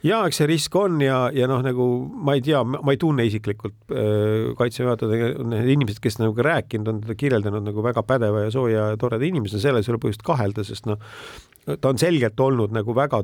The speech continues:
tugev juht, aga, aga võib-olla tõesti see aeg hakkab ümber saama, kust,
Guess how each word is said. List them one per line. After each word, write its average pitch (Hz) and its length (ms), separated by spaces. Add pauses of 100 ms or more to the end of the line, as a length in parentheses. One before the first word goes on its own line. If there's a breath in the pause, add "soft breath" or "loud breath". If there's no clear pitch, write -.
tugev 120 320
juht, 147 400
aga, 107 380 (460)
aga 117 160
võib-olla 131 400
tõesti 131 380
see 113 100
aeg 117 380
hakkab 110 240
ümber 120 300
saama, 98 320
kust, - 180